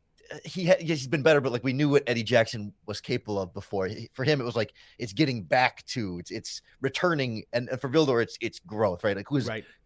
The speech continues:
Speaker 1: grown the more? I don't think it's growth from Jackson. It's, it's, it's getting back to where he was. But, like, Vildor is the player that, like you said, did not belong on the field last season. He just didn't have better options. And this year, like,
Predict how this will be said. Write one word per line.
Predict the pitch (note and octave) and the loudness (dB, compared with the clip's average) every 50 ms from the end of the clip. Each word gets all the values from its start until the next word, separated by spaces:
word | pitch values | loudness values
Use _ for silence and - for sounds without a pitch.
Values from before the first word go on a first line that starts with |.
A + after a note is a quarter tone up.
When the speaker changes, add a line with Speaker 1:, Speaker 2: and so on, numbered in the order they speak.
| _ _ C3 | _ _ 0
Speaker 1:
grown | C3 C3 B2 A#2+ G#2+ | 0 2 2 2 -2
the | G2+ F#2+ | -4 -2
more? | G2 G2 | 0 0
I | A2+ | 0
don't | B2+ B2 | 2 0
think | D#3+ A2+ | -2 -4
it's | G#2+ - - | -4 -8 -10
growth | _ - F#2+ F#2 A2+ A#2+ A2+ G#2 - | _ -14 -6 0 2 2 2 2 -2
from | - - G2+ F#2+ | -8 -14 -14 -8
Jackson. | - G#2+ F2 F2+ - - G2+ F#2 | -6 -4 -4 -4 -6 -10 -12 -12
It's, | F2+ - - - - _ _ _ _ _ - | -12 -12 -12 -14 -14 _ _ _ _ _ -16
it's, | G#2 - - - _ - | -12 -12 -12 -14 _ -16
it's | G2+ - - _ - _ _ - | -16 -16 -16 _ -20 _ _ -2
getting | - C#3+ B2 G#2+ G2 | -2 0 0 0 -6
back | - - A2 G2+ - - - _ | 0 2 2 2 2 -2 -16 _
to | - A#2+ | -12 -8
where | G2 G#2 G#2 | -4 -4 -4
he | F#2 F#2 F#2 | -4 -4 -4
was. | F2+ G2+ G2+ A2 G#2 | 0 0 0 0 0
But, | - - E2+ | -4 -10 -6
like, | G2+ G#2 E2 | -6 -6 -4
Vildor | E2+ C3+ D3+ C3+ C#3 B2 | 0 0 2 2 2 2
is | A2+ - | 2 0
the | A2+ | -6
player | - - A2 G#2 G2+ | -2 0 0 0 0
that, | F#2+ G2 - _ _ _ _ _ - | -2 -4 -8 _ _ _ _ _ -8
like | A#2+ - A#2+ | -8 -6 -6
you | A#2+ | -6
said, | - - A#2 G2 F2 E2+ - _ _ _ _ _ _ _ _ - | 0 0 0 0 0 -4 -14 _ _ _ _ _ _ _ _ -2
did | D3 D3 | -2 4
not | D#3 F3 E3 - - | 6 6 4 6 4
belong | C#3+ C#3 C#3+ C#3+ C#3 C#3 B2+ B2+ B2 A2 - | 4 8 8 8 8 8 6 2 -4 -4 -2
on | - B2 B2+ A#2 A2+ | 0 0 0 0 -2
the | |
field | - - C3+ C3+ B2+ A2+ G#2+ F2+ - - - _ _ - | -4 -4 -2 0 2 2 0 -2 -4 -12 -20 _ _ 0
last | B2 A2+ - - - | 2 2 2 2 -2
season. | B2 G#2+ F2+ F#2 F2+ F2 E2+ F#2+ | -6 -6 -6 -6 -8 -10 -10 -12
He | G2+ F2+ | -12 -14
just | F#2+ E2 - - - | -12 -12 -14 -14 -10
didn't | - A#2+ G#2+ G2+ | -8 -8 -4 -4
have | A#2+ A2+ - | -4 -4 -2
better | - A2+ F2+ A#2 | -2 0 4 6
options. | B2+ C3 B2+ - - A#2 G2 | 6 6 4 2 -4 -8 -8
And | G#2+ G#2+ | -4 0
this | C#3 D#3 - - | 0 0 0 0
year, | C3+ B2+ | 0 2
like, | A#2 G#2+ G2 - - | 4 4 2 2 -2